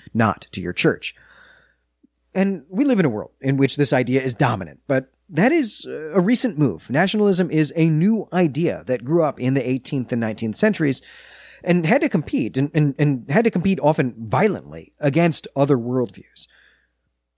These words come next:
But okay, that's all stuff that we've talked about before, but, but here's the new stuff, the stuff that Mieville is working with here in The City and the City.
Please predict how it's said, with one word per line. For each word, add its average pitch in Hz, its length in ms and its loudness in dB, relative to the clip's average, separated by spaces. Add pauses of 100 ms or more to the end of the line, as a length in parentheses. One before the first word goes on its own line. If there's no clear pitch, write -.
(180)
But 196 100 2
okay, 139 220 0
that's 220 280 2
all 196 160 4
stuff 156 220 0
that 156 80 2
we've 139 160 0
talked 131 220 2
about 135 180 2
before, 143 460 -4
but, 202 200 0
but 190 120 2
here's 262 180 4
the - 80 0
new 143 140 4
stuff, - 260 -8
the 139 100 -2
stuff 156 220 0
that 156 140 0
Mieville 160 500 2
is 110 320 -2
working 110 300 -4
with 101 180 -6
here 110 320 -4
in 104 260 -4
The 113 120 0
City 123 240 4
and 101 100 0
the 98 60 -4
City. 87 320 -4